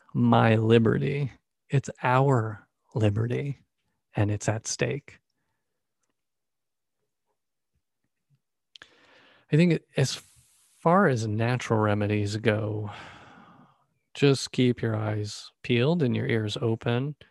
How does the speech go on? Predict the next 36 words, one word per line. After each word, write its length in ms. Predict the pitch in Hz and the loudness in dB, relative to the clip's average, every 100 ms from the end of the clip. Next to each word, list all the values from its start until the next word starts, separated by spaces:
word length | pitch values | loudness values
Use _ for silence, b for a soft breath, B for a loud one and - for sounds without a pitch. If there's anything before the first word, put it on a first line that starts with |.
| b - | b -2
I 120 | 120 | 0
know 220 | 123 127 | 2 2
psilocybin 800 | - 131 135 - 120 120 123 120 120 120 | 0 0 0 0 0 0 0 0 0 -2
is, 280 | 120 - - | -4 -6 -2
uh, 380 | 123 117 127 147 _ _ | 0 0 -4 -8 _ _
rattling 540 | - 117 117 131 127 120 | -2 0 0 2 2 0
a 40 | |
lot 260 | 113 117 143 | -2 -2 -2
of 80 | - | -2
cages. 640 | 123 110 117 139 208 - _ B B B B B B | -4 -4 0 0 0 -6 _ B B B B B B
I 80 | 120 | 2
know 180 | 131 135 | 4 4
there 200 | 131 120 | 4 2
are 60 | |
some 180 | - 120 | 2 2
organizations 800 | 120 120 110 110 113 120 135 127 | 4 4 0 0 0 0 0 2
out 180 | 127 131 | 0 2
there 180 | 143 | 2
that 140 | 123 113 | 2 0
are 80 | 110 | -4
starting 400 | - 117 113 110 | -2 0 0 -4
to 60 | |
stay, 340 | - 117 117 - - | -4 -4 -4 -8 -8
make 220 | 117 113 | -4 -4
some 260 | - 110 104 | -2 -2 -2
steady 380 | - 123 117 110 | -2 0 0 0
inroads 540 | 110 117 123 127 - | -2 0 0 -2 -4
in 100 | 113 | -6
pushing 400 | - 117 - 113 | -4 -6 -4 -4
against 380 | 110 110 110 - | -4 -4 -6 -4
prohibition, 720 | 110 107 101 107 - 120 135 b b b b b b - | -2 -2 -2 -4 -2 -2 -4 b b b b b b -4
but 300 | 117 113 - _ _ _ _ _ - 135 | 2 2 2 _ _ _ _ _ -6 2
don't 440 | 139 180 214 - _ _ 131 | 6 6 6 2 _ _ 2
just 420 | 127 127 - - _ _ - | 4 4 2 -10 _ _ -2
consider 460 | 120 110 123 120 | -2 2 2 4
marijuana. 800 | 110 107 104 104 104 104 123 147 | 4 2 0 -2 -6 -6 -8 -14